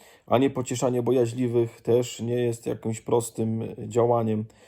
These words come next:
Podtrzymywanie słabych wymaga dużo pracy, wielkoduszność wobec wszystkich,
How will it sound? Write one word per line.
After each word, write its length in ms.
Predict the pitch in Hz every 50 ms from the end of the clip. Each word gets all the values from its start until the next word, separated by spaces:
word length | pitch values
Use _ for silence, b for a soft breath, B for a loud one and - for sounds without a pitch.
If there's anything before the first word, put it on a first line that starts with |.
| B B B B B
Podtrzymywanie 720 | - 127 - - - 143 139 135 135 143 139 143 139 127
słabych 420 | - - 135 123 123 127 123 113
wymaga 380 | 113 110 113 123 120 120 117 110
dużo 280 | 113 123 120 123 123
pracy, 840 | 107 - 120 120 117 113 - - - 120 117 113 113 113 110 113 107
wielkoduszność 840 | 110 120 131 123 120 - 120 113 131 131 127 - 123 123 113 113 -
wobec 260 | 113 113 110 113 107
wszystkich, 640 | - - - 131 123 - - - - 120 113 - _